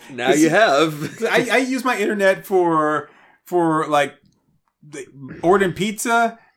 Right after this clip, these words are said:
Speaker 2: and, and going to Amazon.
Speaker 1: I mean, you say that like I go out seeking this stuff out, and
Speaker 2: You
Speaker 1: I
Speaker 2: do.
Speaker 1: don't. I, not, not all the time. I didn't go out seeking this out. I just happened to stumble across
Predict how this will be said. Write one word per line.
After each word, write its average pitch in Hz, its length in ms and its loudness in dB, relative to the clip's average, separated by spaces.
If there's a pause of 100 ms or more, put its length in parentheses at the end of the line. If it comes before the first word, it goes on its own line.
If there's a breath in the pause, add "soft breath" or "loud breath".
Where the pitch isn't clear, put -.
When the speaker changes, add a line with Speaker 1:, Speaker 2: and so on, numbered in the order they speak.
Speaker 2:
and, 165 400 -2
and 160 140 -2
going 190 180 4
to 185 60 -2
Amazon. 151 800 0
Speaker 1:
I 262 80 -6
mean, 240 120 -6
you 240 140 -2
say 311 380 -2
that 175 400 0
like 165 400 -2
I 170 160 -4
go 160 220 -2
out 156 240 -2
seeking 156 580 -8
this 135 180 -4
stuff 131 340 -6
out, 110 400 -8
and 180 120 0
Speaker 2:
You 180 80 6
Speaker 1:
I 160 120 0
Speaker 2:
do. 415 200 4
Speaker 1:
don't. 370 340 2 (100)
I, 277 320 0
not, 302 560 -2
not 170 220 0
all 160 180 0
the 131 80 -12
time. 113 340 -8 (180)
I 180 120 2
didn't 208 180 -2
go 160 140 4
out 147 180 2
seeking 139 460 -6
this 135 320 0
out. 143 200 2
I 135 200 2
just 202 200 -4
happened 147 340 -2
to 139 80 -4
stumble 151 500 -2
across 135 680 0